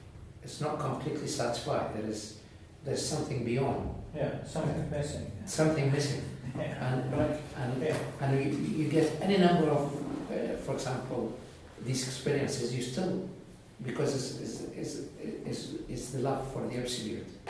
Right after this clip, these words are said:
Speaker 2: Yeah.
Speaker 1: So it's, these just are occasions for, for step towards or reminders of that process which extends to the absolute.
Speaker 2: Yeah.
Speaker 1: And if the absolute is not given in Bloch's sense,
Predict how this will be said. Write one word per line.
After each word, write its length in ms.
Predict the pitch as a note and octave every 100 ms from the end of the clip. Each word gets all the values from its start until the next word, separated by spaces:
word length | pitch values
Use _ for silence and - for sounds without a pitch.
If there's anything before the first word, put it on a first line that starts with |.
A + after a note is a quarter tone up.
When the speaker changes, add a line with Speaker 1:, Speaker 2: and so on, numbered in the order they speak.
| - - - -
Speaker 2:
Yeah. 140 | A#2+ - -
Speaker 1:
So 320 | - A#2 A#2 A#2+
it's, 280 | - - - - - - C3+
these 340 | D3+ D#3 D3+
just 220 | D#3 - C3+
are 260 | C3+ C3
occasions 580 | - D3 C#3+ C#3 B2+ -
for, 420 | - - - - - - - -
for 400 | - G#2+ - F#2 - -
step 600 | - - C#3+ - - -
towards 400 | B2+ A#2+ A#2+ A#2
or 80 | A2+
reminders 680 | A#2 C3+ C#3 C3+ - - B2+
of 180 | A2 - - - - - - -
that 220 | - -
process 480 | C3+ C3 - G#2 -
which 120 | -
extends 500 | - - C#3+ C3 - -
to 60 |
the 140 | A2 A#2
absolute. 500 | - - G#2 - - - - -
Speaker 2:
Yeah. 80 | - - - - - D3+
Speaker 1:
And 100 | C#3+
if 240 | C#3+ -
the 140 | C#3+ -
absolute 380 | - C#3+ C3+
is 140 | C#3 C3+
not 220 | C#3 -
given 240 | D3 B2
in 340 | A2 A2 A2+ - - - C3
Bloch's 260 | B2+ A#2+
sense, 600 | - D3+ A2 A2 - -